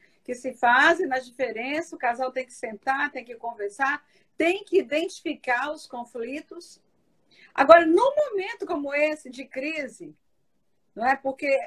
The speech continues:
nós estamos vivendo uma crise. E aí eu sempre tenho, digo, essa já são, desde março que a gente tá fazendo live, né? Então tem falado muito sobre esses assuntos,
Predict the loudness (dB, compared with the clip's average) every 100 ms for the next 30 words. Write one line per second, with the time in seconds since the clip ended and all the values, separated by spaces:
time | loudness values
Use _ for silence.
0 | -12 _ 0 0 0 -6 -6 -6 -6 -4
1 | -6 -8 -6 -6 -6 -4 -2 -4 -6 -16
2 | -18 _ _ _ _ _ _ _ -6 4
3 | 6 4 2 -4 -6 -6 -6 -4 -4 -2
4 | -4 -2 -2 -2 -4 -12 -4 -4 -4 -6
5 | -6 -4 -4 -4 -4 -6 -10 -14 _ _
6 | _ _ _ -8 -6 -6 -2 6 6 4
7 | -4 -6 -2 0 0 0 -4 -2 -2 -2
8 | -2 0 2 4 2 -2 -6 -6 -6 _
9 | _ -12 -6 -4 -4 -6 -4 0 0 0
10 | 2 2 0 -4 -4 -4 -8 -2 -2 0
11 | -2 -2 -8 -20